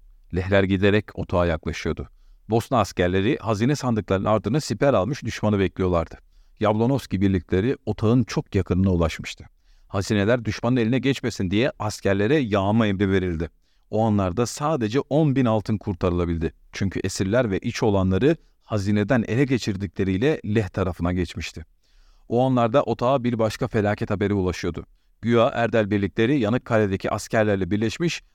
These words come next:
ve Osmanlıların dönüş yolundaki köprüleri kesmişti. Bu asılsız haber ortalığı iyice yangın yerine dönüştürecekti. Artık sadrazam otağının içine geçmişti. Böyle bir ortamda dahi morallerin yükselmesi adına akşam ezanı okutuluyordu.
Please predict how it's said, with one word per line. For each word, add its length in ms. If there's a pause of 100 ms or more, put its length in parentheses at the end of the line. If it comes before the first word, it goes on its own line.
(100)
ve 80
Osmanlıların 800
dönüş 300
yolundaki 380
köprüleri 460
kesmişti. 560 (380)
Bu 120
asılsız 480
haber 300 (180)
ortalığı 520
iyice 280
yangın 320
yerine 320
dönüştürecekti. 760 (220)
Artık 340
sadrazam 640
otağının 460
içine 260
geçmişti. 480 (340)
Böyle 300
bir 60
ortamda 460
dahi 240
morallerin 560
yükselmesi 540
adına 340 (100)
akşam 340
ezanı 260
okutuluyordu. 600